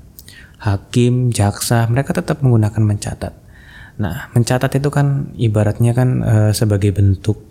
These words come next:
pertanggungjawaban. Ada orang yang mengatakan bahwa dengan kita mencatat, seminimal-minimal kita bisa merekam. Jadi yang bergerak itu ada tangan, ada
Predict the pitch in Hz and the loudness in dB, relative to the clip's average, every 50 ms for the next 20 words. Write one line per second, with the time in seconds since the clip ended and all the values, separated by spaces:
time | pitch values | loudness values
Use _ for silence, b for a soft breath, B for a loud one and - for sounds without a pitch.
0 | - - - - - - - - 110 101 101 98 98 92 95 92 92 90 87 90 | -20 -20 -14 -6 -4 -4 -2 -2 0 2 2 2 2 2 2 2 0 0 -2 -4
1 | 87 117 - - - B B B B B B B B B B 117 117 110 131 135 | -6 -6 -10 -14 -20 B B B B B B B B B B 0 0 2 2 2
2 | 131 123 127 131 139 135 131 127 117 113 107 101 101 - - 107 - - 117 117 | 2 2 2 2 2 2 2 2 2 2 0 -2 -2 -6 -8 -4 -2 2 2 2
3 | 104 92 92 - 92 98 101 104 110 107 - - B B B B B B B B | 2 2 0 -2 0 2 2 4 2 2 0 -6 B B B B B B B B
4 | 110 107 117 117 120 117 127 123 127 131 127 127 127 123 - 120 113 117 - 123 | 2 4 4 4 4 4 2 2 2 2 2 2 0 0 0 0 -2 0 -2 -2
5 | 127 127 - - - - B B B B B B B B B B - 131 127 127 | -2 -2 -4 -10 -20 -20 B B B B B B B B B B 0 2 2 4
6 | 127 127 127 131 127 127 131 131 127 127 127 131 135 135 135 - 127 - - 131 | 4 2 2 2 2 2 2 2 4 2 2 2 2 0 0 -2 -4 -2 -2 -2
7 | 123 117 110 101 - 117 113 110 107 107 104 98 - - - 92 90 90 92 90 | 0 2 0 2 2 2 4 4 4 2 0 -2 -2 -2 -2 0 0 0 -2 -6
8 | - - - - - - - - - - - - 104 101 104 104 101 - - - | -8 -14 -20 -20 -20 -20 -20 -20 -20 -12 -8 -4 0 0 2 2 0 -2 -4 -2
9 | - 110 104 104 98 98 98 - - 107 101 101 - - 104 - - 131 139 151 | 0 2 2 4 4 2 0 0 0 2 2 2 2 0 -2 0 2 2 2 2
10 | 160 170 175 - - - - - 101 92 95 85 - 101 95 95 104 110 117 117 | 2 0 -4 -6 -10 -10 -4 -2 -2 0 -2 -2 -2 0 0 2 2 4 4 4
11 | 117 120 120 113 - - B B B B B B B B B B 101 92 87 87 | 2 2 0 0 -4 -8 B B B B B B B B B B 0 2 2 2
12 | 92 90 90 87 87 87 85 85 90 | 2 2 2 2 0 -2 -4 -6 -8